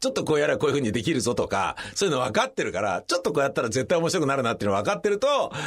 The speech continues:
あの、わざわざキューベース七点五で、あの、エムイーを作ってね、ミュージックエフェクトを作って、それ鳴らす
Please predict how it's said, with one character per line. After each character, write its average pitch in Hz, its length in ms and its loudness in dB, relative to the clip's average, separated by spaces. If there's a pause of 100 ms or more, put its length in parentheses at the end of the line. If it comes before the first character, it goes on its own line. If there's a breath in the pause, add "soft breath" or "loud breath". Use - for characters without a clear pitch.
(440 loud breath)
あ 113 80 -2
の、 120 80 0
わ 139 120 4
ざ 143 100 2
わ 110 60 2
ざ 104 100 0
キ 139 140 -2
ュ 131 80 2
ー - 20 2
ベ 101 160 2
ー - 20 -2
ス 113 140 -2
七 117 180 0
点 98 160 -2
五 101 220 2
で、 95 480 2
あ 82 180 -2
の、 80 300 -2
エ 127 100 0
ム 143 160 0
イ 147 160 2
ー 95 80 2
を 85 60 -6
作 - 160 -4
っ - 40 -2
て - 140 -2
ね、 170 220 -2
ミ 110 100 0
ュ 127 60 2
ー 131 40 0
ジ 117 120 -2
ッ - 20 -4
ク - 60 -2
エ 117 80 2
フ 131 100 -2
ェ - 60 -4
ク - 80 -12
ト 104 80 2
を 95 80 -2
作 - 220 -2
っ - 20 -2
て、 180 400 0
そ 123 100 -2
れ 107 80 0
鳴 101 140 0
ら 110 100 0
す 107 320 -2